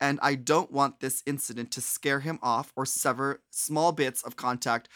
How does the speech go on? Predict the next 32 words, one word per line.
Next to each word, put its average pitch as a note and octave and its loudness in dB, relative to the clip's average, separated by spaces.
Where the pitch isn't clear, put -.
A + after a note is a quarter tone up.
we D#3+ -2
have C3+ 6
now. A#2+ 0
So A3 2
what C#4+ 4
do C#4+ 4
I C#4+ 8
do? C#4 2
I F#3 10
will G#3+ 4
not G#3+ 8
be G3 -4
contacting D#3 2
my C3+ 2
parents, B2+ -8
nor C4 8
will G#3+ 4
I E3 6
repent, C#3 -4
to - -12
be B2+ -8
straight. - -6
Obviously, F#3 6
I D#3 4
need D#3+ -4
to D3 -2
tell D#3 2
him C#3 -6
to - -8
close E3 -2
the G#3 -8
account C#3 -6